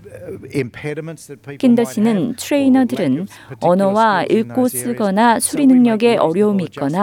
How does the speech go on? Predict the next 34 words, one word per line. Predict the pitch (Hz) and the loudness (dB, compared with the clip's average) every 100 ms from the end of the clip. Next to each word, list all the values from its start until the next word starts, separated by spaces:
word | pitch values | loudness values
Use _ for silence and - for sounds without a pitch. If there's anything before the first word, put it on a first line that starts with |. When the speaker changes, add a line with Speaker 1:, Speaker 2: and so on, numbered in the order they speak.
| 156 | 0
Speaker 1:
adjustments | - | -2
to | 113 | -12
make | 113 - | -14 0
sure | 196 | 4
Speaker 2:
능력이 | 208 214 214 | 4 4 0
Speaker 1:
that | 285 | -4
Speaker 2:
부족한 | 143 233 254 247 | -4 -4 -2 -2
Speaker 1:
everybody's | |
given | |
Speaker 2:
사람들을 | 254 240 214 214 | 0 0 0 0
Speaker 1:
an | 226 | -2
equal | 165 | -4
Speaker 2:
돕도록 | - 156 170 185 | -8 -2 2 2
Speaker 1:
chance | 104 | 0
to | |
grow | 190 220 | -2 -2
Speaker 2:
교육받고 | - 110 110 | -2 -6 -4
Speaker 1:
in | 107 | -6
the | 107 | -4
Speaker 2:
있다고 | 135 120 | -4 -2
Speaker 1:
organisation. | 165 | -2
Speaker 2:
말했습니다. | 170 175 160 135 127 123 131 139 _ _ _ _ - | -4 -6 -6 -2 -2 -2 -6 -8 _ _ _ _ -2
그는 | 233 226 | 0 2
따라서 | 220 208 254 240 180 | 0 0 2 2 2
모든 | 147 180 254 247 | 4 2 4 2
사람들이 | 254 247 240 220 143 180 - _ _ | 2 0 0 0 -4 -6 -10 _ _
기관 | - 190 214 208 | -8 0 2 2
내에서 | 185 151 156 226 233 | 0 -2 -4 -2 -4
성장할 | 233 269 269 277 262 | 0 2 2 2 2
수 | - 165 | -2 -6
있는 | 147 180 196 - - _ | -4 -2 -2 -4 -10 _
동등한 | - 196 196 220 233 226 | -4 -2 0 0 0 -2
기회가 | - 185 185 202 185 | -2 -2 0 0 0
주어지도록 | - 180 180 - 135 131 170 | -2 0 0 -2 -4 0 0